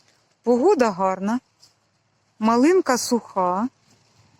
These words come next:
з солодкуватим присмаком, тому ми шти-, швиденько стараємося її зібрати,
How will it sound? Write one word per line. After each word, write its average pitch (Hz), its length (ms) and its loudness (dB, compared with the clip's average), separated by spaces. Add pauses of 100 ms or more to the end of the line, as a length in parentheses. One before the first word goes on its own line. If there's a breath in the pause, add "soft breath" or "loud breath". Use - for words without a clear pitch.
(1300)
з - 120 -8
солодкуватим 277 840 0
присмаком, 254 840 -2 (960)
тому 269 280 4
ми 302 140 4
шти-, - 280 -4
швиденько 269 600 0
стараємося 254 640 2
її 226 280 0
зібрати, 233 680 -4